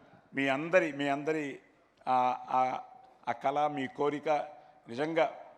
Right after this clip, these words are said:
మీ అభిమానంతో రుజువైంది. అలాగే ఇంకందరూ, ఇంకొక్కొక్కరు, అలాగే నిన్న ఫైనల్గా అనంతపూర్,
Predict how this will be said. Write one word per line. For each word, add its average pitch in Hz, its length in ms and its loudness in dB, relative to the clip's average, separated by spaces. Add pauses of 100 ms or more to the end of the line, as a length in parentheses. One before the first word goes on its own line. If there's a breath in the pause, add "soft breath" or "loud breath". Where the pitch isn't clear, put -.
మీ 131 120 -4
అభిమానంతో 143 580 -4
రుజువైంది. 131 640 -6 (540 soft breath)
అలాగే 156 580 0 (120)
ఇంకందరూ, 156 400 0 (640)
ఇంకొక్కొక్కరు, 160 640 -4 (580)
అలాగే 139 220 2
నిన్న 151 440 0
ఫైనల్గా 165 520 6
అనంతపూర్, - 520 -6